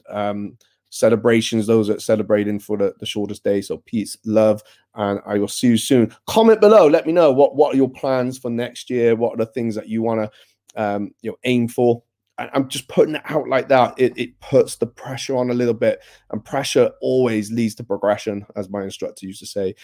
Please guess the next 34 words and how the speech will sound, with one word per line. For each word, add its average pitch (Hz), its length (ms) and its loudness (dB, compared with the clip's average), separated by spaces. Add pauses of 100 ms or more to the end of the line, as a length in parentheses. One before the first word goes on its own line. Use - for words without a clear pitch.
(220)
We, 107 180 0 (260)
you 110 120 -2
know, 104 80 4
when 107 160 2
we 104 60 0
put - 200 -4
that - 180 -6
pressure 123 400 -2
on 113 120 2
ourselves, 107 500 4 (340)
we 113 160 4
progress 113 840 0 (200)
that - 160 -2
little 107 180 2
bit 104 220 -4
more. 104 220 -2
And 110 60 0
it's 117 120 -2
not - 160 -2
like, 117 220 -4
"Oh 165 140 -4
no, 170 200 -2
pressure, 143 560 0
uh, 143 220 -10 (340)
panic." 135 400 0
It, 123 280 -2
it's 117 160 -4
nothing 135 440 2
<laughs> - 0 -
like 127 280 -2
that. 117 280 4
It's 117 220 -2
more 123 260 4
like, 110 260 4